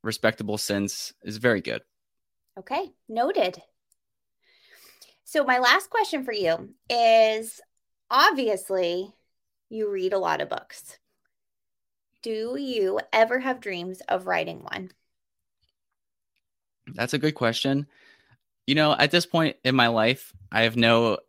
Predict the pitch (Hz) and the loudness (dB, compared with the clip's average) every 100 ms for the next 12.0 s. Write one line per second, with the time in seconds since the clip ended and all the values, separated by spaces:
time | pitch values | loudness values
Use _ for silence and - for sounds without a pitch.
0 | 107 110 110 - 104 101 - 110 107 101 | -2 0 0 -4 -4 -2 -4 -4 -2 -4
1 | 98 107 98 98 98 - 104 98 82 - | -4 -4 0 2 0 -4 -6 -6 -8 -4
2 | 98 98 92 98 - - 104 92 76 110 | -2 -2 -2 -4 -6 -10 -6 -6 -4 -6
3 | 151 143 _ _ - 101 104 104 113 _ | -8 -12 _ _ -10 -6 -6 -6 -10 _
4 | _ _ - 107 104 110 - - 110 107 | _ _ -8 -4 -2 -4 -8 -10 -10 -8
5 | 98 - 117 110 110 - 104 104 101 104 | -8 -2 0 2 0 0 -2 -2 -4 -4
6 | - 107 113 113 113 _ _ _ - 107 | -6 -6 -4 -4 -6 _ _ _ -8 -4
7 | 95 - - - 110 101 101 104 - 95 | -4 -6 -10 -6 -4 -2 -4 -4 -8 -2
8 | 95 95 92 - 95 92 90 87 85 90 | -2 -2 -6 -6 -6 -4 -6 -6 -6 -6
9 | - 95 92 90 90 95 90 92 - _ | -8 -10 -10 -12 -12 -8 -8 -8 -12 _
10 | _ _ _ 117 139 135 127 110 107 123 | _ _ _ -2 0 2 0 -2 -2 -2
11 | 143 120 104 107 - 95 87 95 147 | -2 -2 -4 -4 -10 -10 -8 -8 -8